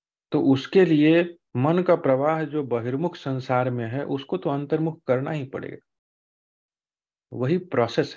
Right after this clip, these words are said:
है। तो, अ, जो मन को अंतर्मुख करने की बात हम कह रहे हैं वो एक प्रोसेस है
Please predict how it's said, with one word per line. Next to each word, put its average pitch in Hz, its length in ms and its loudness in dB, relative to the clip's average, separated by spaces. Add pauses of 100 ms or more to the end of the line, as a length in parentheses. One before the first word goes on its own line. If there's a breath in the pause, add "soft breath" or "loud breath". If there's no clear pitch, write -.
है। - 100 -18 (1300)
तो, 170 340 2 (840)
अ, 120 320 -2 (220)
जो 135 240 0
मन 135 260 2
को 170 200 0
अंतर्मुख 170 680 2
करने 139 280 2
की 120 140 -4
बात 113 280 -4
हम 110 180 -6
कह 123 240 0
रहे 101 240 -2
हैं 110 320 -10 (540)
वो 143 100 4
एक 170 160 4
प्रोसेस 135 580 2
है 170 380 2